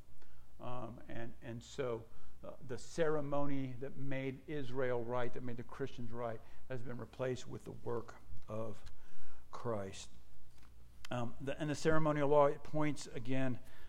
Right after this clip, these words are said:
uh, to the need of a Savior like Jesus, a spotless Lamb. Uh, Galatians chapter five, he outlines the same, uh, thinking. Uh, <laughs> so it's why we don't have an altar call, because we don't have an altar.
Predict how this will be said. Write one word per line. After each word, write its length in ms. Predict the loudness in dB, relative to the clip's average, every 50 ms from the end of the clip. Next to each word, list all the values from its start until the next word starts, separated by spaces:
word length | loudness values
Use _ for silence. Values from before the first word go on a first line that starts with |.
| -6 -8
uh, 280 | -6 -4 -4 -4 -4 -6
to 140 | -6 -6 -4
the 80 | -2
need 280 | -2 -2 0 0 0 0
of 80 | -2 -4
a 20 |
Savior 460 | -6 -4 2 4 4 4 4 2 0
like 160 | -2 -2 -4
Jesus, 320 | -4 -4 -4 -4 -4 -4 -2 -2
a 20 | -2
spotless 580 | 0 0 -2 -2 -4 -6 -6 -8 -10 -10 -10 -10 -10
Lamb. 280 | -10 -8 -10 -10 -10 -10 -10 -10 -8 -8 -10 -10 -10 -10 -10 -8
Uh, 220 | -6 -4 -4 -4
Galatians 480 | -2 -2 0 0 -2 -2 -2 -4 -4 -2
chapter 240 | -2 -2 -2 -2 -4
five, 460 | -4 -2 0 0 2 2 2 0 -2
he 200 | -2 -4 -4 -4
outlines 580 | -2 -2 -4 -4 -2 0 0 0 0 -2 -4 -6
the 80 | -8
same, 460 | -8 -6 -6 -4 -2 -2 0 0 0 -2 -2 -4 -6 -8 -12 -12 -12 -10
uh, 320 | -8 -6 -6 -6 -6 -6 -8 -8 -8 -6 -4
thinking. 420 | -4 -4 -6 -6 -8 -10 -10 -12 -14 -18 -20 -20 -20 -14 -10
Uh, 200 | -8 -6 -6 -6 -8 -8 -10 -12 -10 -8 -6
<laughs> 420 | -4 -2 0 2 4 6 6 6 6
so 140 | 4 4 4 4 2 0 -4 -6
it's 120 | -4 -2 0
why 100 | 2 2
we 100 | 2 0
don't 120 | -2 0
have 160 | 0 0 0
an 60 | 0
altar 240 | -2 -2 -4 -6 -6
call, 400 | -6 -4 -4 -2 -2 -2 -2 -2 -2 -2 -4 -8 -12 -14 -12 -8 -8 -8 -8 -10 -12
because 220 | -12 -10 -8 -6 -6
we 60 | -6
don't 100 | -6 -6
have 140 | -6 -6 -4
an 40 | -4
altar. 360 | -4 -6 -4 -4 -4 -4